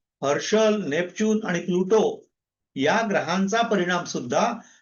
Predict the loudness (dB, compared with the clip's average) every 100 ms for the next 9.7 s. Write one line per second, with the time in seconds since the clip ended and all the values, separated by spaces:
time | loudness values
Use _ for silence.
0 | _ 0 2 2 2 2 4 2 0 -6
1 | 0 4 4 4 2 -4 -4 -4 0 2
2 | 4 2 0 -2 -2 -2 -2 -2 -2 -4
3 | -8 _ _ -8 -2 0 0 -4 -2 4
4 | 4 4 2 0 -4 _ _ _ _ _
5 | _ -4 0 2 4 2 -2 -14 _ _
6 | -6 -4 -2 -2 0 0 2 0 0 -4
7 | -4 -2 0 0 -2 0 2 2 -2 -12
8 | _ _ -2 0 4 2 2 -4 -14 _
9 | -6 -2 0 -2 -4 -4 -6